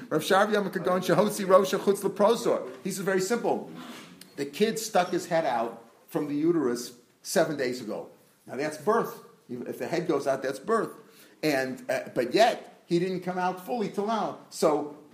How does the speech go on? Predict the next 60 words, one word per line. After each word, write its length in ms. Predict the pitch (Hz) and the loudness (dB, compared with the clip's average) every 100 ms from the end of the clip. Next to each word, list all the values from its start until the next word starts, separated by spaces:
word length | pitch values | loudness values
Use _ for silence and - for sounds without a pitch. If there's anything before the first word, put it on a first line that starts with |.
| 151 | -6
so 140 | 147 170 | 0 0
what? 200 | 156 147 | 0 -2
You 80 | 143 | -2
can't 220 | 180 170 | -2 0
do 100 | 165 | -2
the 80 | 135 | 2
bris 320 | 175 214 - | 4 4 2
yet, 320 | 131 135 - - | -2 -4 -12 -10
right? 160 | 131 139 | -4 -2
You 80 | 143 | -2
don't 100 | 156 | -4
even 140 | 147 | -2
know 80 | 165 | -2
if 80 | 214 | -2
it's 100 | 170 | -6
a 40 | |
boy 180 | 143 143 | 0 2
or 100 | 131 | 2
girl. 260 | 123 117 110 | 2 0 0
Just 200 | 135 - | -6 -4
stuck 180 | 135 | -4
the 100 | 123 | -2
head 120 | 156 202 | 0 2
out. 300 | 113 - - - | 0 -2 -12 -4
Then, 500 | 180 240 185 196 202 - - _ - | 2 2 2 -2 -8 -12 -20 _ 4
Erev 280 | 202 220 214 | 6 4 2
Pesach 300 | 247 - - | -2 -2 -4
in 80 | 185 | 0
the 80 | |
afternoon, 680 | 208 208 262 277 233 208 - - - | 0 0 2 4 2 0 -8 -18 -6
the 60 | 185 | 2
baby 260 | 220 208 | 2 2
came 260 | 208 214 180 | 0 0 2
out 140 | 165 | 2
and 80 | 151 | 0
you 40 | |
could 100 | 156 | 0
do 80 | 165 | 2
a 20 | |
bris. 180 | 156 165 | 2 2
And 80 | 208 | -2
as 120 | 233 | -2
you 120 | 226 | -4
could 160 | 214 220 | -4 -4
give 220 | 220 180 | -4 -2
many 340 | 196 226 254 233 | -2 -2 0 -2
instances 640 | 233 254 226 165 156 170 | -2 -2 -2 2 0 2
in 60 | |
which 180 | 170 170 | 0 -2
it's 100 | 165 | -4
possible 500 | - 175 202 190 170 | -6 -4 -4 -2 -2
that 140 | 165 156 | 0 0
at 100 | 151 | 2
twelve 280 | 202 214 180 | 6 6 4
o'clock 380 | - 180 165 | -2 0 0
they 80 | - | -2
couldn't 280 | - 156 131 | -4 -6 -4
do 120 | 117 | -4
the 80 | 107 | -4
bris, 460 | 117 123 175 - | -4 -6 -6 -12